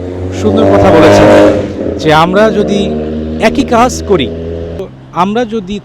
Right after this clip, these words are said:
তাদের মতো একই কাজগুলো করি, তাহলে তাদের আর আমাদের মধ্যে পার্থক্যটা কী? আমি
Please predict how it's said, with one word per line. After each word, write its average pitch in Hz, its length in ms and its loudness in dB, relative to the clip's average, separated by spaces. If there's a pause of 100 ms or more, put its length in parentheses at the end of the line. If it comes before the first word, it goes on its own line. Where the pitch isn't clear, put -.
তাদের 208 340 0
মতো 208 180 -2
একই 190 280 -4
কাজগুলো 185 320 -4 (100)
করি, 127 160 -6 (540)
তাহলে 185 200 -2 (140)
তাদের 185 460 0 (240)
আর 156 80 -6 (100)
আমাদের 175 360 -6
মধ্যে 151 240 -12 (160)
পার্থক্যটা 170 680 -12 (100)
কী? - 100 -20 (920)
আমি 165 120 -12